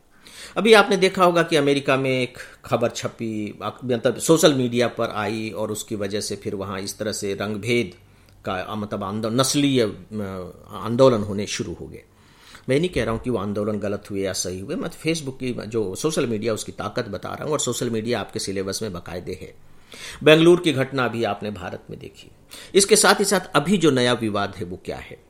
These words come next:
वो नया विवाद ये है कि अमेरिका का एक अखबार है, जर्नल है, वॉल स्ट्रीट जर्नल, उसने एक खबर प्रकाशित की, और खबर इस तरह की थी कि जो एक, अ, Facebook के जो वरिष्ठ अधिकारी जो भारत में हैं, अ, उन्होंने खासकर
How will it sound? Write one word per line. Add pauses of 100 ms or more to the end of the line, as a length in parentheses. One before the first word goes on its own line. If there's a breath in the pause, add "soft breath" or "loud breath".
(100)
वो
नया
विवाद
ये
है
कि
अमेरिका
का
एक
अखबार
है,
जर्नल
है,
वॉल
स्ट्रीट
जर्नल, (720 loud breath)
उसने
एक
खबर
प्रकाशित (100)
की,
और
खबर
इस
तरह
की
थी
कि
जो
एक,
अ, (260)
Facebook
के
जो
वरिष्ठ
अधिकारी
जो
भारत
में
हैं, (720 loud breath)
अ,
उन्होंने
खासकर